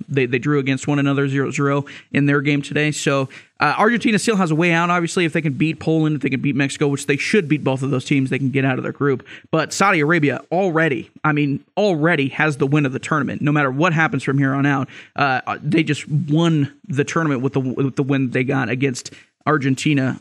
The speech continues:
uh, one of the biggest upsets in the history of World Cup soccer,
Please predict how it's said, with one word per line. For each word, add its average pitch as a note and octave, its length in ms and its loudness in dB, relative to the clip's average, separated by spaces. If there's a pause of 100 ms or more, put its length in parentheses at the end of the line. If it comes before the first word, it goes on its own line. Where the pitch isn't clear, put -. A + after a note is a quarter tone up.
uh, C#3 160 2
one D3+ 280 2
of D3 80 0
the D3 100 0
biggest D#3+ 380 2
upsets D3 340 -2
in C#3 80 2
the C3+ 60 2
history D3 640 -2 (320)
of C3+ 360 -2
World D3 240 0
Cup C3 200 -2
soccer, C3+ 520 -2